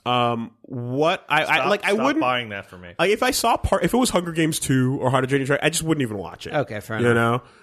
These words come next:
Speaker 1: So, uh, yeah, it was the first one. And you know what? I did like that.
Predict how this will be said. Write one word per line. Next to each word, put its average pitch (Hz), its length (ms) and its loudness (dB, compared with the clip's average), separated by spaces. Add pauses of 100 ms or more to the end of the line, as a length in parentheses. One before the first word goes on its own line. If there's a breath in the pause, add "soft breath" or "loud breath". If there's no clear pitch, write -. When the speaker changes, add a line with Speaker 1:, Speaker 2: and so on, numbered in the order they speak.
Speaker 1:
So, 139 560 0
uh, 131 300 2
yeah, 165 220 0
it 156 40 2
was 165 100 -2
the 185 60 -6
first 220 320 -2
one. 165 220 0
And 165 60 -14 (260 loud breath)
you 359 100 2
know 453 80 2
what? 453 100 2
I 453 140 -2
did 427 120 0
like 453 240 0
that. 101 260 -4